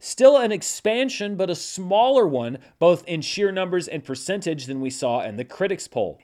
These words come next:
In all, directors dropped thirty-two point seven percent of their selections from twenty twelve, while critics only dropped twenty-five point seven percent.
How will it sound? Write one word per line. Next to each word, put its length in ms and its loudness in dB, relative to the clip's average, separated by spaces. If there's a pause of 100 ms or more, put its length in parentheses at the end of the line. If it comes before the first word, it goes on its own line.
In 120 -2
all, 220 6
directors 480 -2
dropped 240 0
thirty-two 460 -6
point 260 -8
seven 340 0
percent 300 -10
of 80 -10
their 100 -2
selections 560 -4
from 120 -14
twenty 280 -10
twelve, 420 0 (140)
while 160 4
critics 400 0
only 220 -6
dropped 380 -2
twenty-five 760 -6
point 260 -12
seven 460 -2
percent. 420 -14